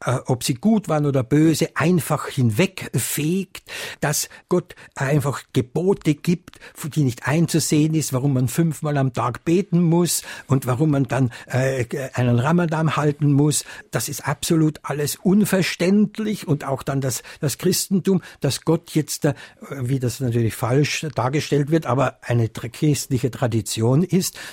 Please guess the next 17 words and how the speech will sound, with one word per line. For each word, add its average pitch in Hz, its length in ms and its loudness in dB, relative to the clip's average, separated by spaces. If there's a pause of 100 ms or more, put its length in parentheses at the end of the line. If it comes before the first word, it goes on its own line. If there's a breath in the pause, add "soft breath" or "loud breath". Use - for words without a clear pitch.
(100)
dass - 220 0
Gott 143 260 0
eben 139 180 2
seinen 117 320 2
Sohn 131 420 2 (200 loud breath)
leiden 143 540 2
lässt, 156 480 2 (200 loud breath)
damit 139 380 2
er 127 300 2
versöhnt 143 720 4
wird, 110 240 0
was 120 140 0
ja 127 140 -4
auch 135 140 -2
eine 117 160 0
völlig 156 340 -2
falsche 123 460 -2